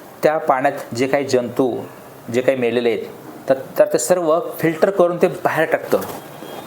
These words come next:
तर असं आपलं आहे यूव्ही म्हणजे अल्ट्रा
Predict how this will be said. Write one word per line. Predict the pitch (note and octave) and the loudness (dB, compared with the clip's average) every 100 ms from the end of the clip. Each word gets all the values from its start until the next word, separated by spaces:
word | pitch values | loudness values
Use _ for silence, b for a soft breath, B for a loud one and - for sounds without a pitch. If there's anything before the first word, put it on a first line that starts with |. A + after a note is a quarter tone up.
| - - - | -16 -18 0
तर | D#3+ D3+ | 0 2
असं | - B2+ E3 | 0 2 2
आपलं | D3+ D3 | 2 2
आहे | C#3+ B2+ D#3+ F#3 B B B - - | 2 2 0 -2 B B B -12 -6
यूव्ही | A#2 D3 G#3+ F#3 D3+ - - | 0 2 2 0 -2 -2 0
म्हणजे | B2+ | 2
अल्ट्रा | C#3+ A#2+ A#2 - | 2 2 4 2